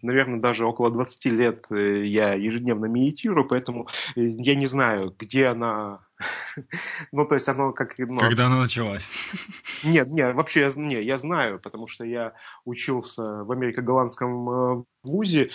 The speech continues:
Speaker 1: где медитация, там определенная техника медитации, Т М, трансценди-, трансцендентальная медитация, была частью учебного процесса. То есть были большие учебные нагрузки,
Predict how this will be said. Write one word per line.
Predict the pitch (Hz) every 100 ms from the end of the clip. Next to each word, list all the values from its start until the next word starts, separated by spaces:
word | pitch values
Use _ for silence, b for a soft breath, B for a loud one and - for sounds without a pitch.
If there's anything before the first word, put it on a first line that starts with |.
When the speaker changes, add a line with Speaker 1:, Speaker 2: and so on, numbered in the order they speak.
| B B
Speaker 1:
где | 110 101 139 135
медитация, | 123 127 127 190 214 - 139 127 117 110 101 98 92
там | 110 110
определенная | 117 135 135 117
техника | 113 123 113 -
медитации, | 107 107 113 107 101 - 92
Т | - 123
М, | 104 95
трансценди-, | 120 120 127 123 117 - -
трансцендентальная | 131 127 - 123 127 127 110 107
медитация, | 110 113 113 104 - - B B
была | 113 127 151 151 139 123 110
частью | - 139 - 127
учебного | 113 131 123 120
процесса. | - 123 - 98 - -
То | 117
есть | 101
были | 113 127 107 98
большие | 104 123 120 - 123 101 90 92 - - B B -
учебные | 120 135 113 110 110 110 107
нагрузки, | 110 135 156 247 - - 113